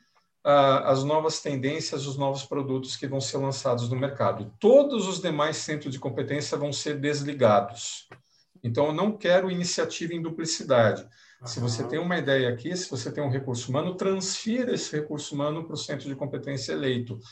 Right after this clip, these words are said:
Speaker 1: Eu não quero centros de competência concorrentes. Só
Speaker 2: Uhum.
Speaker 1: que aí o que acontece? Imagina no mundo inteiro, você tem uma fábrica e fala, "Bom, se desligar meu centro de competência,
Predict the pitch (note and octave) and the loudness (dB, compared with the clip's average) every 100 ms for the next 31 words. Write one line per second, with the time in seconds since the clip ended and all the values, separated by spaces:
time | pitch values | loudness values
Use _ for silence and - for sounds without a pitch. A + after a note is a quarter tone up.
0 | - - C#3 D3 F#3 F#3 E3 E3 - D#3 | -20 -6 -2 -2 -2 0 -2 -2 -6 -6
1 | C#3 C#3+ - C#3 D3 D3 C#3 - C#3+ D3 | -8 -10 -10 -8 -6 -4 -4 0 0 0
2 | - _ _ _ D3+ D3 F3 E3+ D3 C3 | -4 _ _ _ 0 0 0 -2 0 -2
3 | A#2 - - _ - - B2+ G#3 - G3+ | -4 -8 -12 _ -20 -8 2 2 6 6
4 | A3+ E4+ C4+ - F#3 C3+ A2 - C#3+ C#3+ | 6 2 0 -2 0 4 4 2 -2 0
5 | D3+ A3 G#3+ D#3 C3+ C3 E3+ E3 E3 G3 | 0 0 0 0 0 -2 -2 -2 0 0
6 | - C#3 C3+ C#3+ B2+ C#3 C#3 D3+ - D#3+ | -2 -2 0 2 2 0 0 0 4 4
7 | F3 F3 G3+ F#3 F3 A2+ - C3 G3 G3+ | 4 0 0 2 2 0 -2 -6 -4 0
8 | C#3+ B2+ A#2 - A#2 A#2 A2+ A2+ A2+ C#3 | 2 2 -2 -4 -6 -4 -4 -4 -2 -2
9 | G#3 G3+ - - | -2 -2 -4 -6